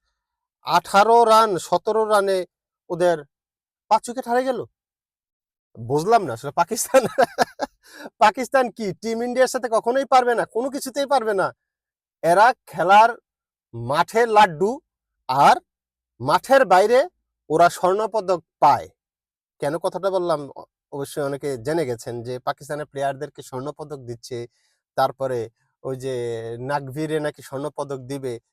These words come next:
কেন ট্রফি দেয় নাই, এ, ইন্ডিয়াকে জিতার পরেও, এগুলা নিয়ে তারা আছে। মানে,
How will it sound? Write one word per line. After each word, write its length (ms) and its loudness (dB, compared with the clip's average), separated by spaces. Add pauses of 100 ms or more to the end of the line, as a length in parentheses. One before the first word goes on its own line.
(100)
কেন 220 -4
ট্রফি 360 -12
দেয় 220 -6
নাই, 240 -10 (420)
এ, 100 -6
ইন্ডিয়াকে 560 -8
জিতার 300 -8
পরেও, 340 -10 (320)
এগুলা 300 -6
নিয়ে 180 -6
তারা 240 -4
আছে। 260 -12 (800)
মানে, 340 0